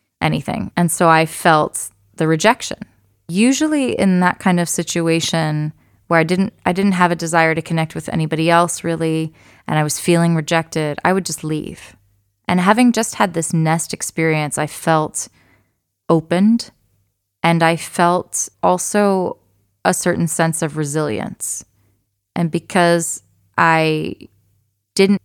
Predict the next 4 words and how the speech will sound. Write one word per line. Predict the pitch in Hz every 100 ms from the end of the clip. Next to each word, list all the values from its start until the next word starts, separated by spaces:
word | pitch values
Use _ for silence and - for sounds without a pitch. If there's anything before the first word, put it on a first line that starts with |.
| -
resist | 170 170 151 175 185 - - -
the | 165
feelings, | - 190 165 143 135 175 - - _
I, | 165 160 160